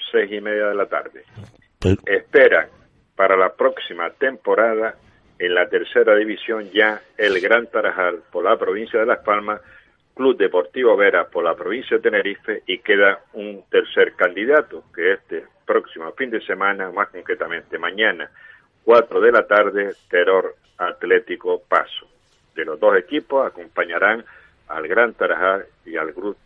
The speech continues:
Speaker 1: y al Club Deportivo Vera en esa tercera edición dos mil diecinueve, dos mil veinte. Eso es lo que hace referencia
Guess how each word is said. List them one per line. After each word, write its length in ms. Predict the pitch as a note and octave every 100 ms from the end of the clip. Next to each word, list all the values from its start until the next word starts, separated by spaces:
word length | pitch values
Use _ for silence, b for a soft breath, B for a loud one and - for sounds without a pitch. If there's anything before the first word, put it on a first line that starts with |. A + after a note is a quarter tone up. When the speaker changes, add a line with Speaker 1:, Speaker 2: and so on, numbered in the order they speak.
| -
Speaker 1:
y 120 | E2+
al 120 | E2
Club 160 | - G2+
Deportivo 500 | F2+ F2+ - F#2+ F2+
Vera 360 | F#2 F#2+ F2+ _ -
en 160 | E2+ E2+
esa 240 | F2 F2
tercera 400 | E2+ F2 - F2+
edición 460 | E2+ E2 F#2 F2+ F2+ b b b _
dos 240 | - D#2+
mil 220 | E2+ F#2
diecinueve, 640 | F2 E2 F2+ E2+ F2 E2+ D#2 _ _
dos 260 | - D#2+ -
mil 240 | E2 D#2 - _ _ F2+ D#2+
veinte. 280 | E2+ D#2 - -
Eso 240 | F#2 -
es 60 | G#2
lo 100 | F#2+
que 80 | F#2+
hace 180 | F#2+ -
referencia 720 | F#2 - G2 A#2+ - B2+